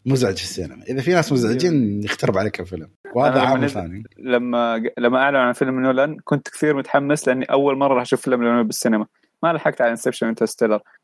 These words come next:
Speaker 2: فكنت كثير متحمس ومتشوق أخيرا راح أشوف فيلم نولان بالسينما. للأسف فيلم تنت ما طلع قدر المتوقع.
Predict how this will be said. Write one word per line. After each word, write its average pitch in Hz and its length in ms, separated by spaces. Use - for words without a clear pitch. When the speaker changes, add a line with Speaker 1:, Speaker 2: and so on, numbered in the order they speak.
Speaker 2:
فكنت 139 280
كثير 151 260
متحمس 127 680
ومتشوق 120 600
أخيرا 139 360
راح 123 80
أشوف 131 180
فيلم 127 220
نولان 123 140
بالسينما. 123 520
للأسف 139 500
فيلم 135 240
تنت 131 280
ما 120 180
طلع 107 380
قدر 110 160
المتوقع. 113 580